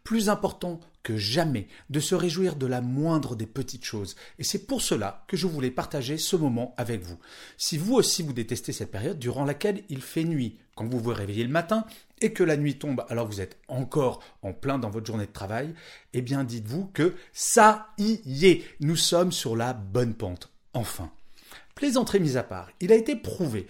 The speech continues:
que ce que l'on appelle la dépression d'hiver n'est pas un fantasme.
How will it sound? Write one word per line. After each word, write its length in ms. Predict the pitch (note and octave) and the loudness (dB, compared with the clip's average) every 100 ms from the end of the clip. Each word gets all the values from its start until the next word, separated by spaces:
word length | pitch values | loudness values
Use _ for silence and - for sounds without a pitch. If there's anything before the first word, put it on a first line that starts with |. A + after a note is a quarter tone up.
| - - | -14 -8
que 100 | - | -6
ce 100 | - | -4
que 80 | C4+ | -2
l'on 180 | C4+ A#3 | 2 2
appelle 280 | - F#3+ | 2 0
la 100 | C#3 | -2
dépression 520 | F#2 B2+ - D3+ - C3+ | -2 -4 -6 -6 -6 -6
d'hiver 480 | G2 F#2 F2+ G2+ - - _ | -6 -8 -8 -10 -18 -20 _
n'est 180 | A#2 B2+ | -4 -4
pas 360 | B2+ A2+ A2 - G2+ | -4 -6 -6 -8 -10
un 100 | G#2 | -10
fantasme. 680 | - G#2 G2 - - F#2+ | -10 -12 -12 -12 -12 -12